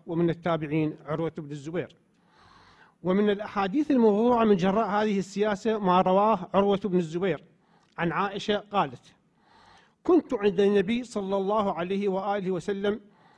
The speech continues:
إذ أقبل العباس وعلي، فقال: يا عائشة،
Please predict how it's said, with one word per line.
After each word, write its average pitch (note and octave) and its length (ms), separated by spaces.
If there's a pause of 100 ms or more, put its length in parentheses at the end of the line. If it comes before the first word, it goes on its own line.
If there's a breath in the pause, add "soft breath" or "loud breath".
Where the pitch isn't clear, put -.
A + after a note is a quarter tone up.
(160 soft breath)
إذ E3+ 180
أقبل G3 380
العباس F#3 640
وعلي، E3 680 (920 soft breath)
فقال: F#3+ 560 (440)
يا F3 120
عائشة، F3+ 560